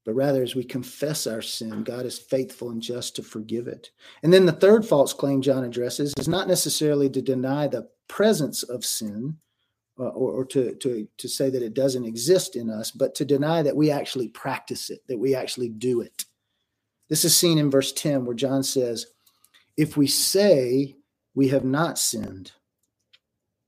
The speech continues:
if we say we have not sinned. I remember a, a number of years ago meeting with a gentleman, and we were, we were talking about this whole issue of repentance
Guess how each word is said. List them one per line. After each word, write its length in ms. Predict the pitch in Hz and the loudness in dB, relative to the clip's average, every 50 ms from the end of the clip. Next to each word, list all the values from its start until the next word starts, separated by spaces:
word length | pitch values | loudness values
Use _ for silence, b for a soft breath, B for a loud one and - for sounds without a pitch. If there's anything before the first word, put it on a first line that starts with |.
| _ _ _ _ _ _ _ _ _ _ _ _ - | _ _ _ _ _ _ _ _ _ _ _ _ -16
if 120 | 131 - | -8 -4
we 80 | 139 135 | -4 -2
say 340 | 135 - - 175 170 151 135 | 0 0 2 4 4 4 4
we 160 | 127 127 131 | 4 2 0
have 100 | 120 113 | 0 0
not 260 | 123 123 131 - - | -4 -4 -4 -4 -4
sinned. 380 | - - 113 110 107 107 110 _ b b b b b b | -6 -6 -6 -8 -10 -10 -12 _ b b b b b b
I 60 | - | 2
remember 380 | 147 147 143 156 160 160 143 135 | 2 4 6 6 6 6 6 6
a, 320 | 127 - - 135 127 - - | 4 4 0 -2 -2 -2 -2
a 40 | 135 | 0
number 300 | 135 139 151 151 139 131 | 0 2 4 4 4 4
of 100 | 120 131 | 4 4
years 200 | 139 147 143 127 | 2 2 2 2
ago 180 | 117 123 120 | 0 0 0
meeting 600 | 113 120 123 131 135 139 135 131 120 120 110 - - - | 0 0 0 2 4 4 4 2 0 -2 -6 -8 -8 -6
with 220 | 123 123 123 - | -8 -8 -6 -6
a 40 | 113 | -8
gentleman, 440 | 110 131 131 131 131 127 127 123 117 | -4 -2 0 0 0 0 -2 -4 -4
and 120 | 120 120 | -4 0
we 120 | 127 151 | 2 2
were, 200 | 151 135 127 127 B B B B B B - | 2 2 0 -2 B B B B B B 0
we 120 | 185 202 | 2 4
were 120 | 196 175 139 | 4 4 2
talking 640 | - - 170 160 175 180 175 - 175 170 165 165 156 | 0 0 2 2 2 2 2 2 2 2 2 2 0
about 400 | - 139 135 139 135 131 - 135 | 0 0 0 2 0 0 0 -2
this 140 | 139 - - | -2 -4 -4
whole 280 | - - 151 147 135 135 | 0 0 2 2 2 0
issue 380 | 135 143 143 - - 131 127 - | -2 -2 -2 -2 -4 -2 -2 -2
of 220 | - 127 123 117 | -2 -4 -6 -4
repentance 920 | 117 120 - _ - - - 147 147 143 - - - - - - - - - | -6 -8 -10 _ -16 -8 -4 -4 -4 -4 -6 -10 -10 -10 -8 -8 -8 -8 -10